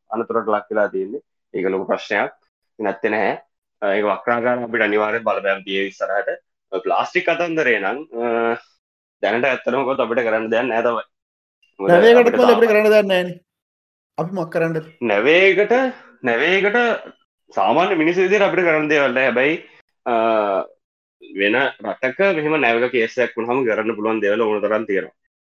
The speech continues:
Speaker 2: ඔව් මං කියන්නේ අපිට
Speaker 1: ඒක
Speaker 2: කරන්න දෙයක්
Speaker 1: ලංකා-,
Speaker 2: නැහැ. අපිට සාමාන්‍ය මිනිස්සු
Speaker 1: ඔව්.
Speaker 2: විදිහට කරන්න දෙයක් නැහැ.
Speaker 1: ඒ වුණාට අපි, අ, දැන් හිතන්නකෝ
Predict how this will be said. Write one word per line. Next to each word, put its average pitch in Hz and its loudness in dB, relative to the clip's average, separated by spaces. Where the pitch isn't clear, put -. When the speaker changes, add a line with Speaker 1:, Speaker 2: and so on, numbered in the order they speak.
Speaker 2:
ඔව් 226 2
මං 214 0
කියන්නේ 262 4
අපිට 247 0
Speaker 1:
ඒක 262 2
Speaker 2:
කරන්න 196 2
දෙයක් 185 2
Speaker 1:
ලංකා-, 110 0
Speaker 2:
නැහැ. - -14
අපිට 185 -4
සාමාන්‍ය 190 0
මිනිස්සු 220 0
Speaker 1:
ඔව්. 214 -6
Speaker 2:
විදිහට 233 -2
කරන්න 175 -2
දෙයක් 113 -2
නැහැ. - -12
Speaker 1:
ඒ 123 2
වුණාට 143 2
අපි, 135 0
අ, 117 2
දැන් 90 -4
හිතන්නකෝ 127 -2